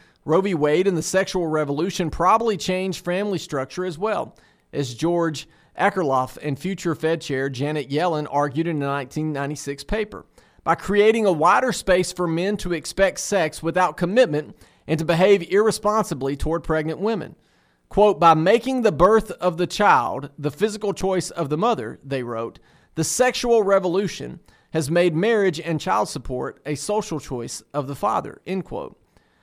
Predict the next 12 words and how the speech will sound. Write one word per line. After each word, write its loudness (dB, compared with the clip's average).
Like 0
the 2
abortion 4
rate 2
itself, -2
this -6
trend, -2
the -2
long 0
rise 0
of -6
fatherlessness, -2